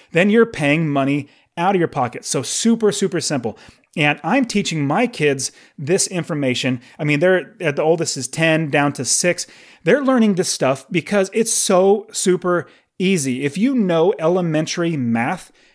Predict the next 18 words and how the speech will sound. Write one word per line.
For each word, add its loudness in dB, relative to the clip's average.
you 0
can -4
absolutely -4
do 0
this -2
business. -2
It's -4
super, 0
super -4
simple. -6
So 0
income, 0
which 0
is -2
the 2
rent 0
coming 2
in, -2